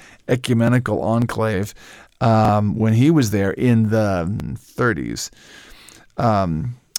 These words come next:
if he could articulate, again, we're back to Joe Sixpack in the pew here. If he could articulate the common misconception of Christian unity,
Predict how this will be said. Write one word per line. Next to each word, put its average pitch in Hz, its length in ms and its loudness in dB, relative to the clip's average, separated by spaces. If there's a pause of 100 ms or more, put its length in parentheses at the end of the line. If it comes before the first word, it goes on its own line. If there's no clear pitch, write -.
(100)
if 131 160 0
he 151 120 4
could 151 220 2
articulate, 127 920 2
again, 107 440 0
we're 104 80 0
back 110 260 0
to 107 100 -6
Joe 107 180 -2
Sixpack 104 580 -6
in 95 60 -4
the 82 80 -6
pew 107 240 -2
here. 104 180 -2
If 107 160 -2
he 147 80 2
could 143 160 0
articulate 123 800 2
the 101 80 -8
common 156 460 0
misconception 110 840 -2 (320)
of 110 140 -4
Christian 110 460 0
unity, 123 600 0